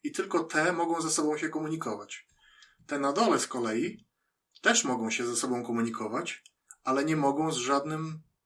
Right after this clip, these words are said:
innym komputerem, tutaj komputerem ani prezesa, ani zastępcy. Okej, a więc jeszcze raz, czym jest wilan więc?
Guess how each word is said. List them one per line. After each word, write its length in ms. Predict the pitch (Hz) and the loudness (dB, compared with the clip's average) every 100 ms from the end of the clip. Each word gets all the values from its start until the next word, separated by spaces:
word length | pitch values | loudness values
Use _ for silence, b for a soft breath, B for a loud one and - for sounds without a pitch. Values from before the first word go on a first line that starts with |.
| _ _ _ _ _ | _ _ _ _ _
innym 340 | 151 139 110 98 | -6 -2 -4 -4
komputerem, 540 | 107 110 - 117 117 | -8 -8 -6 -6 -4
tutaj 440 | 127 120 117 113 - - | -4 -2 -2 -4 -16 -10
komputerem 420 | 131 127 131 127 | -8 -4 -2 -2
ani 160 | 131 131 | -2 -2
prezesa, 600 | 131 120 135 170 175 _ B B B | 0 0 0 0 -4 _ B B B
ani 200 | 135 135 | -4 -2
zastępcy. 640 | 131 - 113 104 - 107 - _ _ _ _ _ _ | -2 -2 -2 -4 -12 -14 -18 _ _ _ _ _ _
Okej, 380 | 180 175 110 101 | -2 -2 -2 -2
a 100 | 143 | 0
więc 280 | 196 196 - | 0 -2 0
jeszcze 280 | 185 - 170 | 0 2 2
raz, 360 | 107 - - _ | 2 -2 -10 _
czym 240 | - 226 | 0 2
jest 320 | 202 190 - - - | 2 0 -2 -10 -8
wilan 440 | 139 127 95 90 | 0 0 0 -6
więc? 320 | 90 95 - | -16 -20 -20